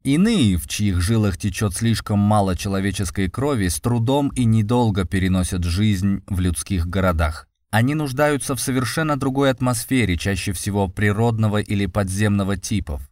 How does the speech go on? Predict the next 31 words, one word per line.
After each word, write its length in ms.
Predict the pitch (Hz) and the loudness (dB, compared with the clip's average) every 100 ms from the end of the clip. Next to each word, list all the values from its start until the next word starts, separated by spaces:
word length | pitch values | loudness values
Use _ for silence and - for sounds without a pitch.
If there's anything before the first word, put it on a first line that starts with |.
| _ - | _ -4
Чем 240 | 107 92 | -2 -2
старше 480 | - 113 107 - 98 | 0 0 0 -2 -2
лес, 440 | 95 113 113 - - - | 0 -2 -4 -8 -14 -8
чем 320 | - 98 98 | -2 0 0
гуще 420 | 120 123 - 107 | 0 0 0 -2
наполняющая 960 | 98 92 104 104 117 110 92 - 95 92 | -2 0 2 2 2 2 0 -4 -2 0
его 320 | 95 95 98 | 0 0 -2
смесь 420 | - 110 110 - | -2 -2 -2 -2
эфира 480 | 107 95 110 120 101 | -4 -2 0 0 0
и 240 | 85 104 92 | -2 -2 -2
жизненной 560 | 101 117 92 104 98 | 0 0 2 0 0
силы 320 | 87 110 104 | -2 -2 0
растений, 640 | 90 87 - - 285 220 82 | 0 -2 -2 -4 -2 -2 -4
тем 200 | - 165 | -2 -2
комфортнее 800 | 151 165 156 - 180 170 147 139 | 0 -2 -2 0 0 0 -2 -2
в 140 | 120 127 | 0 0
нём 340 | 135 127 120 - | 2 2 0 -4
телам 460 | - 127 120 113 104 | -2 2 4 4 2
существ, 760 | 113 101 - 143 135 - - - | 0 -4 -2 -2 -4 -8 -10 -4
бывших 540 | 104 123 113 117 110 | 0 0 0 -4 -4
когда-то 460 | 113 98 95 92 92 | -2 0 0 0 -2
духами. 680 | 90 90 - 78 73 67 - _ _ _ _ _ - | 0 -2 0 -2 -2 -6 -16 _ _ _ _ _ -12
В 40 | |
Хагане 640 | - 101 95 98 117 127 98 | -4 -2 0 2 2 2 0
на 180 | 87 92 | 0 -2
постоянной 640 | 90 85 98 104 104 101 95 | -2 -4 -2 2 2 2 0
основе 420 | - 117 110 101 | -2 0 2 0
жили 260 | 104 110 | 2 2
лишь 300 | 104 104 95 | 2 0 -2
самые 360 | - 123 120 113 | 0 0 2 2
слабые 600 | 110 127 139 127 127 123 | 0 0 0 0 0 0